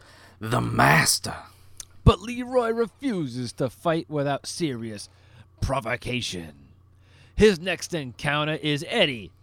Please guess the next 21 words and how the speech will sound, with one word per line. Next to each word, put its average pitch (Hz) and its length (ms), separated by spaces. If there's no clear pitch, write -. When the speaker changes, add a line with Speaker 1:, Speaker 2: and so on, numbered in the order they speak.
Speaker 2:
Christopher 143 480
Murney, 135 400
king 151 500
of 143 160
video 131 720
emporiums. 123 1400
It 180 160
Speaker 1:
I 147 80
thought 185 180
it 160 40
was 143 180
video 147 420
game. 135 420
He's 123 560
Speaker 2:
Yeah, 214 160
he's 190 340
really 196 360
run 208 180
video 180 240
Speaker 1:
Yeah. 214 60
Speaker 2:
arcades? 226 640